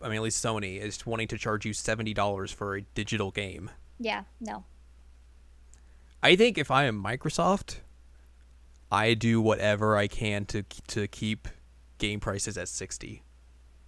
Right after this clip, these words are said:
Speaker 2: Yeah, I, Microsoft would be smart to do that.
Speaker 1: I mean, they have Game Pass, which, like, if you have Game Pass, you're going to get, like, first-party games,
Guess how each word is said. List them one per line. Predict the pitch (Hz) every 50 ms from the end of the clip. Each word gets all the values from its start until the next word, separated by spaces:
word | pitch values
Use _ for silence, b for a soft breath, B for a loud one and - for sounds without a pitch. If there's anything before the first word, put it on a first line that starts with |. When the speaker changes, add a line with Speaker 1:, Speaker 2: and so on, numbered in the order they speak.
| - - - - -
Speaker 2:
Yeah, | 247 220 208 196 - - - - - - -
I, | 269 269 269 - - _ - - _ - _ - 269
Microsoft | 247 247 262 349 392 359 403 370 320
would | 302 262
be | 247 233
smart | - - - - - 240 233 226 226 220 220 208 - - - - -
to | - 220
do | 196 202 196
that. | 196 208 - 208 214 - - 226 - - _ _ - - - - - _ - - -
Speaker 1:
I | 151
mean, | 151 160 170 160 170 - - 160 - - - -
they | 165 139 151 156
have | 139 156 160 165 175 170 165 151 135 -
Game | - 139 135 127 113
Pass, | 110 117 110 110 113 -
which, | 123 113 - -
like, | 110 104 104 101 - -
if | - -
you | 120 110
have | 120 117 -
Game | - 110 107
Pass, | 120 113 107 104 -
you're | 113 110
going | 117 110 110 110 107
to | - 110
get, | 110 107 104
like, | 98 101 -
first-party | - 110 110 - - 123 113 110
games, | 104 107 104 104 107 104 104 - -